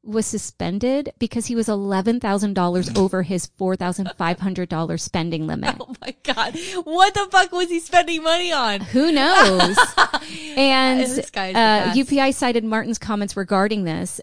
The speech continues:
Speaker 1: um, because there, so there was a potential for this to be part of the indictment because they
Speaker 2: Mm.
Speaker 1: start in
Speaker 2: Yeah,
Speaker 1: looking
Speaker 2: it's
Speaker 1: into him.
Speaker 2: stealing, isn't it?
Speaker 1: And he said, "I wouldn't doubt that they might return other indictments against me. They want their ounce of flesh."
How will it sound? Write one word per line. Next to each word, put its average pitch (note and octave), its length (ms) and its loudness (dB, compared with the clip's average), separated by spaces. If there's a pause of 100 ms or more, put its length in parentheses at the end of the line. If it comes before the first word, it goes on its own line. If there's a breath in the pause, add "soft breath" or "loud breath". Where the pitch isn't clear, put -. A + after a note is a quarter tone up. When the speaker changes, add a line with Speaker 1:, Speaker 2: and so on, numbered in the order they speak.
Speaker 1:
um, F3 180 -4
because G3+ 280 -6
there, - 260 -6
so - 200 -2
there A#3 140 0
was C4+ 120 -4
a B3+ 60 -4
potential A#3+ 440 -6
for G#3 120 -6
this G3 200 -6
to G#3 80 -10
be G3 100 -10
part G3+ 280 -8
of F#3+ 60 -8
the F#3+ 100 -8
indictment G3 600 -6
because G3+ 260 -4
they G#3 100 -2
Speaker 2:
Mm. G3+ 60 -2
Speaker 1:
start G3 340 -4
in G3+ 240 -6
Speaker 2:
Yeah, C4 260 -6
Speaker 1:
looking G3+ 340 -4
Speaker 2:
it's C#4 160 -2
Speaker 1:
into C#4 60 -2
him. A#3 60 2 (120)
Speaker 2:
stealing, C#4+ 300 -8
isn't B3 240 -8
it? A4+ 240 -8
Speaker 1:
And A3+ 140 2
he A#3+ 120 2
said, A3 240 -2
"I A#3 160 2
wouldn't B3+ 300 0
doubt F#3 260 0
that F#3+ 140 -6
they F#3+ 100 -2
might G3 260 -2
return G3 340 -6
other F#3+ 200 -4
indictments F#3 580 -6
against F3 340 -10
me. - 160 -12 (240 soft breath)
They G#3+ 140 0
want G3 260 -2
their E3+ 220 -4
ounce E3 260 -6
of - 80 -6
flesh." - 580 -12